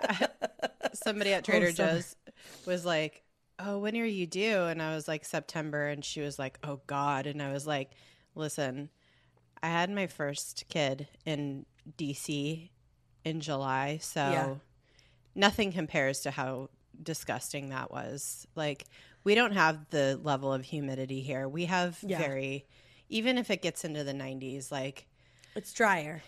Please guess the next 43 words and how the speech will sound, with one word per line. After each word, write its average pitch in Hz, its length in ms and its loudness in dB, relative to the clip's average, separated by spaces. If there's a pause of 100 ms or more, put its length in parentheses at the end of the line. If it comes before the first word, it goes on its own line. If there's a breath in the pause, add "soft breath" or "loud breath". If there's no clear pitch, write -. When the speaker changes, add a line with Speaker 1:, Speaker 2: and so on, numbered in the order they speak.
(160 loud breath)
Speaker 1:
it's - 220 -4
drier 175 540 6
and, 156 460 0
uh, 165 40 -6
Speaker 2:
Yeah. 190 180 0
Speaker 1:
you 180 60 0
know, 165 260 0 (180)
it's - 260 -8
just - 260 -8
not, 151 280 -2
it's - 140 -6
not 165 160 -2
the 139 80 -4
same. 127 440 -6
So - 300 -2
Speaker 2:
Yeah, 180 220 4
it's 165 100 -4
not 196 140 -2
the 156 80 -10
same. - 320 -14 (580 soft breath)
Speaker 1:
like, 165 200 0
your 170 140 2
fucking, 180 600 0 (1800 loud breath)
your 180 320 0
asshole 185 720 6
and 175 180 4
your 156 160 0
vagina 151 600 0
are 143 200 -2
just, 143 260 -6
like, 135 160 0
constantly 143 560 -4
sweating. 139 480 -4
So 135 380 -4
it's 165 200 -2
Speaker 2:
Yeah. 180 60 -6
Speaker 1:
just, 143 200 -6
like, 139 320 -6
you 151 180 -12
know, 135 280 -8
here 190 260 2
it's, 175 200 -2
like, 151 200 2